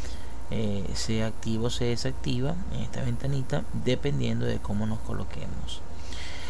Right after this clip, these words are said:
De igual manera podemos, eh, hacer lo siguiente, cibernauta, podemos,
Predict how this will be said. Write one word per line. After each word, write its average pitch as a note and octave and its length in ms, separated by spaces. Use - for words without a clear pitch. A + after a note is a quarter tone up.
De C3 140
igual D3+ 200
manera F3 460
podemos, B2+ 720
eh, A2 340
hacer A#2 340
lo B2 80
siguiente, B2+ 520
cibernauta, A2+ 600
podemos, A#2+ 640